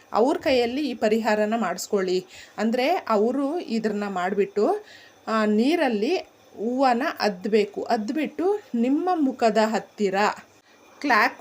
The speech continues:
ವೈಸ್ ಮೂರು ಸರಿ ತಿರುಗಿಸ್ಬಿಟ್ಟು ಅದನ್ನ ಯಾರು ತುಳಿದೇ ಇರುವ ಗಿಡಗಳ ಕೆಳಗೆ, ನಿಮ್ಮ ಮನೆಗಳ ಹತ್ರ ಪಾಟ್ ಇಟ್ಟಿರ್ತೀರಲ್ವ,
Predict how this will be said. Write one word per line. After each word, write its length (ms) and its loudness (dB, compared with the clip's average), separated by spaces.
ವೈಸ್ 280 4
ಮೂರು 320 0
ಸರಿ 200 0
ತಿರುಗಿಸ್ಬಿಟ್ಟು 720 0
ಅದನ್ನ 280 0
ಯಾರು 380 2
ತುಳಿದೇ 480 2
ಇರುವ 180 0
ಗಿಡಗಳ 400 0
ಕೆಳಗೆ, 340 0
ನಿಮ್ಮ 160 2
ಮನೆಗಳ 320 0
ಹತ್ರ 160 -2
ಪಾಟ್ 320 2
ಇಟ್ಟಿರ್ತೀರಲ್ವ, 680 0